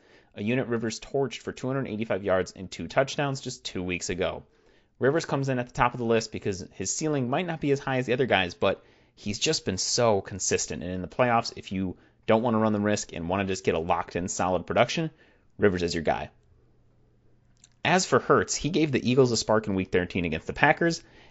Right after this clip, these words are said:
and then got his first start against the Saints, what seemed like an impossibly tough draw for the rookie, yet he delivered in fantasy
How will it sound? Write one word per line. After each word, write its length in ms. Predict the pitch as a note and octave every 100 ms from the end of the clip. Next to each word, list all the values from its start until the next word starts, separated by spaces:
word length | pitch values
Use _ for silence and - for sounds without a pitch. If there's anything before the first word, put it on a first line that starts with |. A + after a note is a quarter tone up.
| -
and 140 | G#2 A2
then 120 | A2
got 180 | G#2+ A2+
his 160 | B2
first 320 | - C#3 -
start 260 | - C3+ C3+
against 300 | B2+ A2 -
the 80 | A2+
Saints, 520 | - F3+ C#3+ - - -
what 120 | G#2
seemed 380 | - - F#3+ G3+
like 220 | C#3 A2
an 80 | G#2
impossibly 560 | F2+ - C3+ C3+ D3 C3+
tough 360 | - B2 -
draw 220 | - A#2+ C3
for 140 | A2+
the 100 | F#2
rookie, 400 | D3+ G#3 F#2 - - - - _ _
yet 140 | -
he 100 | D#3+
delivered 380 | F3+ C#3 F3 E3
in 140 | G#2 B2+
fantasy 420 | B2+ B2+ B2+